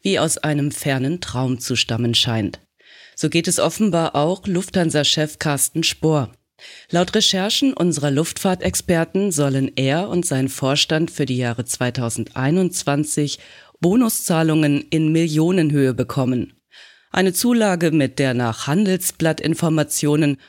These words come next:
wohl nicht alle im Unternehmen einverstanden waren. Pikant ist vor allem, dass die Fluglinie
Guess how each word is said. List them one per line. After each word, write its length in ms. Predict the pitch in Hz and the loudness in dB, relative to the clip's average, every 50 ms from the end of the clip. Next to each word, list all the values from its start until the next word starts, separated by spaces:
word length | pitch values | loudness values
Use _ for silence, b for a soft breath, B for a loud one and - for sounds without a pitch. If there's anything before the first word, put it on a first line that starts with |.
| b b b | b b b
wohl 200 | - 175 190 190 | -4 -2 0 2
nicht 280 | 196 208 208 - - - - | 2 0 0 -2 -4 -4 -2
alle 280 | 165 160 151 139 127 | 0 2 2 2 2
im 240 | - - 127 131 - | 2 2 0 0 0
Unternehmen 680 | - 131 131 - 156 143 147 147 147 147 156 170 - - - | 0 -2 0 0 2 2 2 2 2 2 2 0 -2 -4 -4
einverstanden 800 | - 139 131 117 - 117 110 - - 123 123 - - - 135 120 | -2 -2 -2 -2 -2 -2 -2 -2 -2 -2 -2 -2 -2 -2 -2 -2
waren. 480 | 120 117 117 113 - 117 101 - - _ _ _ _ _ _ _ | 0 -2 -2 -2 -2 -2 -2 -4 -6 _ _ _ _ _ _ _
Pikant 400 | - 196 185 - 202 214 285 302 | -4 -4 -2 0 2 2 2 2
ist 240 | 269 170 - - - | 0 -2 -2 -4 -2
vor 200 | - 156 139 - | -2 -2 -2 0
allem, 320 | - 139 139 160 196 196 160 | -2 -2 -2 0 -2 -2 0
dass 220 | 151 139 135 - | 0 0 -2 -4
die 200 | - - 139 120 | -4 -4 -4 -4
Fluglinie 840 | - - - 185 202 240 240 - 220 214 233 233 233 220 208 196 | -6 -6 -4 -2 -2 -2 -2 0 0 2 4 4 4 2 0 -2